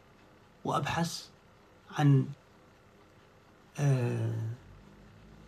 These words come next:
الحصول على مكان في ال-،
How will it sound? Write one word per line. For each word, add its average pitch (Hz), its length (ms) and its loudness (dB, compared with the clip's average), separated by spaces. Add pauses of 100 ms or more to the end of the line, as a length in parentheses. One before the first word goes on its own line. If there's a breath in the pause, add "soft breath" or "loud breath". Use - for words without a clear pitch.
(920)
الحصول 160 440 2
على 143 220 4
مكان 175 520 0 (1500)
في 139 720 4 (2500)
ال-، 127 600 0